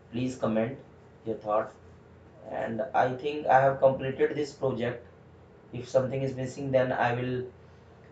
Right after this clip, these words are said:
uh, I will add the code and upload on the GitHub, so you can download the code from the GitHub. So this is the GitHub link, co-, github dot com slash code artisan lab.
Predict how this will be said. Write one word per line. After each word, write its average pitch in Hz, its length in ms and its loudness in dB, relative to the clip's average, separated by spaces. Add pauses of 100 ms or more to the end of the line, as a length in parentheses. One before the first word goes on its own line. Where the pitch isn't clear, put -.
(200)
uh, 117 280 -4
I 123 120 2
will 131 220 2
add 127 240 6
the 139 140 6
code 120 400 0
and 120 220 0
upload 123 420 0
on 120 180 -2
the 117 60 0
GitHub, 120 460 -4 (680)
so 113 220 -4
you 113 140 -2
can 113 180 -6
download 117 420 0
the 117 200 -2
code 113 280 -4
from 110 240 -2
the 113 60 -2
GitHub. 110 400 -8
So 110 240 -8 (100)
this 113 180 -8
is 120 180 -8
the 120 340 -2 (480)
GitHub 113 440 -8
link, 110 240 -6 (600)
co-, 113 260 -6 (300)
github 120 300 -4
dot 95 220 -2
com 113 180 -4
slash 110 560 -2
code 110 200 -4
artisan 110 420 -4
lab. 95 260 -4